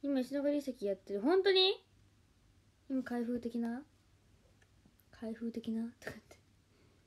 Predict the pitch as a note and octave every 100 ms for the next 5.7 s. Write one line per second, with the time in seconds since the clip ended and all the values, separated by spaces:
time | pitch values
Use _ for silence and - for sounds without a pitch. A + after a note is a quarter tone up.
0 | _ _ _ _ _ _ _ _ _ _
1 | _ _ _ _ _ _ - B3+ C4 A#3+
2 | C4 E4+ F#4+ F#4+ F#4+ F#4 F#4 F4+ A#3+ A3+
3 | A#3 A3+ A3 A3+ C#4 - _ - _ _
4 | _ _ _ _ _ - - - _ _
5 | _ - B3+ F#4 F#4+ A3+ G3